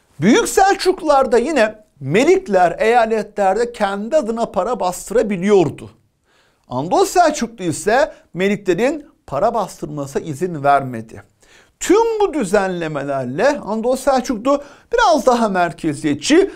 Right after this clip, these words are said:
biraz daha merkez otoritesi güçlü bir devlet olacak ki o yüzden zaten Büyük Selçuklu'dan biraz daha uzun yaşamış olacaktır.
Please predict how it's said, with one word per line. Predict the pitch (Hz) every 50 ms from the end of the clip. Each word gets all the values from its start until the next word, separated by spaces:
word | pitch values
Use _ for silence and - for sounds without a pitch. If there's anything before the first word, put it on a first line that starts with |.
| - - -
biraz | - 330 294 233 185 165
daha | 214 190 196 202
merkez | 190 185 185 190 190 185 - - 208
otoritesi | 240 233 - 208 180 - 180 170 -
güçlü | 254 165 - 170 160 - - - - 233 277 240
bir | 220 226 185 180 135 120
devlet | - 170 180 180 165 151 156 175 - 170
olacak | 147 147 151 135 - 320 427 415 -
ki | - 269
o | 277
yüzden | 294 240 190 165 180 160 156 151
zaten | 147 139 127 123 - 156 147 147 156 165
Büyük | 208 233 220 -
Selçuklu'dan | - - 170 147 139 - - - 156 160 208 226 247 262
biraz | 269 262 214 165 139 127 -
daha | 147 156 185 220 220
uzun | - 175 151 123 - 175 208 233 254 277 269 - - - _ _ _
yaşamış | - 170 170 170 - 175 151 156 202 214 -
olacaktır. | 180 151 147 131 - 170 135 135 135 - - - 131 -